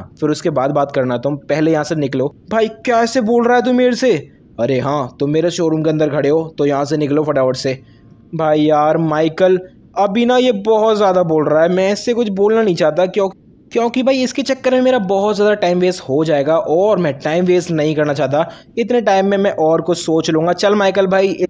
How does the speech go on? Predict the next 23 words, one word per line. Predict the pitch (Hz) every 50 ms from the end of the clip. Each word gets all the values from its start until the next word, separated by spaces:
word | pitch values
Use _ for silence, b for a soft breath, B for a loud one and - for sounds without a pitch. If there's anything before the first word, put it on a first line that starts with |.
| - _ - - - -
इसके | 196 202 - 247 247
पास | 202 233 233 226 233 -
time | 208 208 220 226
खराब | 214 214 202 202 202
करने | 202 196 196 196
से | 190 - 208
कोई | 208 202 196 202 196
फायदा | - - 156 156 165 170 170
नहीं | 165 165 170
है। | 175 165
मैं | 147 147 151 170 170
तो | 226 226
सोच | - 233 220 208 220
रहा | 226 220
था | 196 226
कि | 233 233
दोस्ती | 202 226 226 226 - 247
की | 240 233
खातिर | - 226 220 220 233 214
ये | 233 226
सब | - 226 220
कुछ | - 226 226
करेगा, | - 220 214 214 196 160 151